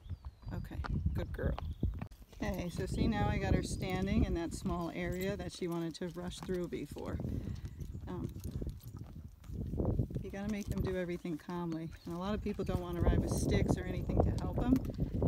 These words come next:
A lot of times those are the people who get run over. So,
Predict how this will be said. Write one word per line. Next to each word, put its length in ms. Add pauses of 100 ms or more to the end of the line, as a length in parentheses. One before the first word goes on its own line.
(400)
A 40
lot 180
of 80
times 240
those 180
are 60
the 80
people 300
who 60
get 220
run 140
over. 400 (380)
So, 840